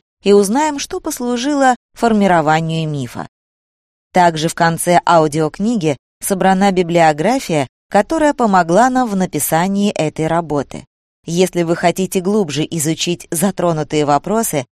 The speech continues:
советуем вам обратиться к перечисленной литературе. Мы предлагаем слушать аудиокнигу в том порядке, в котором расположены главы,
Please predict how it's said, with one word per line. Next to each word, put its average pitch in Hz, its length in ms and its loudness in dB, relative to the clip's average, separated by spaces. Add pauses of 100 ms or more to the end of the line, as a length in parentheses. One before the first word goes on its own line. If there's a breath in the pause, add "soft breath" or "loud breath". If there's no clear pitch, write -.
(160)
советуем 247 600 0
вам 254 260 4
обратиться 202 800 0 (280)
к - 60 -20
перечисленной 190 800 0
литературе. 170 760 -4 (280)
Мы 175 200 0
предлагаем 160 800 0 (240)
слушать 226 600 -4
аудиокнигу 185 880 0
в - 80 -12
том 160 260 -2
порядке, 202 560 -2 (200)
в - 100 -18
котором 285 420 0
расположены 220 640 0
главы, 165 480 0